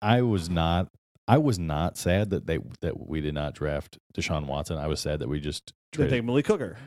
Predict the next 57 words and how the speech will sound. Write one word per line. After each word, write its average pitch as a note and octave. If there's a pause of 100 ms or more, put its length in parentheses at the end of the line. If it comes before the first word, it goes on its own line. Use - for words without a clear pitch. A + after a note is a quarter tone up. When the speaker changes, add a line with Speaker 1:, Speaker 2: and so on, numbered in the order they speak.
(120)
Speaker 1:
We A#2
didn't G#2+
trade. G2
We A2
didn't G#2
draft F#2+
one G2
of F2
the E2
premier E2
guys D#2+
that E2
was -
sitting E2+
on D#2
the, D#2+
Speaker 2:
I F3
got C#3
it. -
Speaker 1:
on D#2+
the C#2+
ta-, D#2
at D2
the, C#2+ (480)
you F#2+
know, - (320)
it F#2+
was D2+
sitting -
out -
there -
at -
the -
Speaker 2:
That F3+
Speaker 1:
time. E3+
Speaker 2:
being E3+
said, C#3
we B2+
were A#2
both A2+
very G#2
happy G2
with F2+
the F2+
Browns E2+
draft. - (260)
Now B2
Speaker 1:
All D3
in B2+
all, G#2+ (420)
yes. - (840)
Speaker 2:
So F#3+
Deshaun A3
Watson G3
goes E3
to, D3
uh, B2